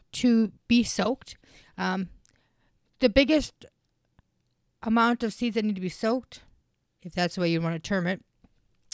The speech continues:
would be sunflower and pea shoots. Those seeds need to be soaked. So does popcorn or corn, um, beets,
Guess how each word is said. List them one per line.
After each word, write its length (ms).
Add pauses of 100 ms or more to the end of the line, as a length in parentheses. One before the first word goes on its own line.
(120)
would 200
be 100
sunflower 640
and 260
pea 160
shoots. 400 (640)
Those 260
seeds 280
need 120
to 60
be 100
soaked. 360
So 220
does 160
popcorn 880 (240)
or 140
corn, 580 (500)
um, 500 (200)
beets, 560